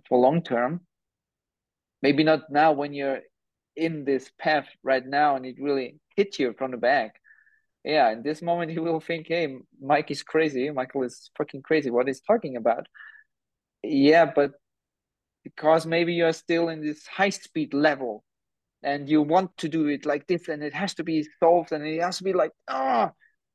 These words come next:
but it's like pressure. It, it could be question to all of you. If you go to the toilet, <laughs> honestly, and you try to push it out with pressure,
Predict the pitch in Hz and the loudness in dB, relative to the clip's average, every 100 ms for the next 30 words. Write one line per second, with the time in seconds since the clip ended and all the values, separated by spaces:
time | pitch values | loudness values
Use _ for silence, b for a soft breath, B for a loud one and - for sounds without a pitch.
0 | _ _ _ _ _ - 170 190 190 202 | _ _ _ _ _ -6 -4 -4 -2 -4
1 | 202 _ - 202 - 147 113 107 147 110 | -4 _ 2 2 4 0 0 -2 -4 -6
2 | - - 139 104 - - - _ _ _ | -16 -16 -16 -16 -20 -20 -20 _ _ _
3 | - 180 160 - _ _ _ _ _ _ | -14 -10 -8 -10 _ _ _ _ _ _
4 | _ _ _ - 214 - 170 156 139 156 | _ _ _ 0 2 0 -2 2 4 4
5 | 147 135 131 139 151 _ _ _ _ _ | 2 -2 -6 -6 -10 _ _ _ _ _
6 | _ _ _ _ - 151 - 151 147 135 | _ _ _ _ -6 -6 2 2 4 0
7 | 143 - _ _ _ _ 160 175 - 185 | -6 -20 _ _ _ _ 4 4 2 -4
8 | 160 147 - 147 147 127 131 - _ _ | -6 -6 -4 -2 0 -2 -6 -10 _ _
9 | _ 147 190 - - 127 165 196 _ B | _ -2 -2 -4 -8 -6 -6 -10 _ B
10 | B _ b b - 156 151 - 175 180 | B _ b b -8 -4 -4 0 2 2
11 | 180 - - 202 185 156 170 160 147 _ | 0 -2 0 0 2 2 2 0 -14 _
12 | 190 196 190 139 147 170 | 0 0 2 0 0 -2